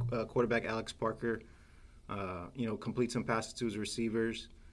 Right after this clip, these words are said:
Uh, I think really, uh, they're kinda looking at their defense for, uh, this seven-on-seven, uh, just, you know, what they're able to accomplish. Last season, they, they started off, uh, you know, as, as we, you know, talked about last year,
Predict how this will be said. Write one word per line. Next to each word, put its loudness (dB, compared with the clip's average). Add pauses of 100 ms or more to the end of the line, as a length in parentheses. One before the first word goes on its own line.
(160)
Uh, 4
I 4
think 2
really, 6
uh, 0
they're 0
kinda 4
looking 2
at 4
their 2
defense -4
for, -4 (200)
uh, 0
this -4
seven-on-seven, -2 (540)
uh, -6 (320)
just, -2
you 0
know, 2
what 2
they're 4
able 0
to -2
accomplish. -4 (600)
Last 6
season, 6
they, 6
they 0
started 4
off, 2
uh, -2 (580)
you -2
know, -2
as, -2
as -2
we, -2
you -4
know, -2
talked 0
about 0
last 0
year, 0